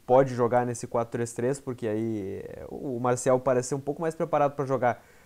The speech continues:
nessa função, um pouco mais aberto pela esquerda, tendo que marcar pelo lado esquerdo, porque ele já fez isso em, em outros momentos. Mas o Gustavo Bochecha pra jogar num trio de meio-campistas, eu acho que ele, ele é um cara que ajuda a rodar a bola um pouco mais rápido, ele tem um pouco mais de dinâmica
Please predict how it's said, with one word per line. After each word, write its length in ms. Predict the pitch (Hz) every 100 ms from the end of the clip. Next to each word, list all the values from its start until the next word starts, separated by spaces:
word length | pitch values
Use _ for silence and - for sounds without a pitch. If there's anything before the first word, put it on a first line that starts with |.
| -
nessa 220 | 123 135
função, 260 | - 127 135
um 40 |
pouco 180 | 135 135
mais 160 | 127 127
aberto 320 | 127 123 -
pela 140 | 123
esquerda, 360 | 117 - 127 127
tendo 200 | 123 117
que 80 | 120
marcar 320 | 110 107 113
pelo 160 | 123
lado 180 | 117 110
esquerdo, 380 | 113 - 127 131
porque 200 | - -
ele 140 | 110
já 120 | 110 104
fez 220 | 117 110
isso 220 | 113 127
em, 280 | 113 101 107
em 60 |
outros 200 | 110 110
momentos. 420 | 123 107 113 135 - _ _ _ _
Mas 200 | 131 120
o 80 | 131
Gustavo 260 | 123 127 127
Bochecha 400 | 131 - 131 143
pra 140 | 127
jogar 320 | 123 117 117
num 140 | 123 127
trio 220 | 127 131
de 80 | 135
meio-campistas, 720 | 131 127 123 123 127 151 143
eu 100 | 139
acho 140 | 139
que 80 | -
ele, 100 | 151
ele 460 | 147 131 123 117 107
é 40 |
um 80 | 110
cara 180 | 123 127
que 160 | 139
ajuda 560 | 95 123 120 127 127 117
a 40 |
rodar 260 | 117 113 113
a 20 |
bola 160 | 117 117
um 40 |
pouco 180 | 117 123
mais 200 | 117 107
rápido, 340 | 107 123 117
ele 100 | 107
tem 120 | 101
um 40 | 113
pouco 200 | 120 113
mais 180 | 110 113
de 60 |
dinâmica 500 | 113 107 113 123 110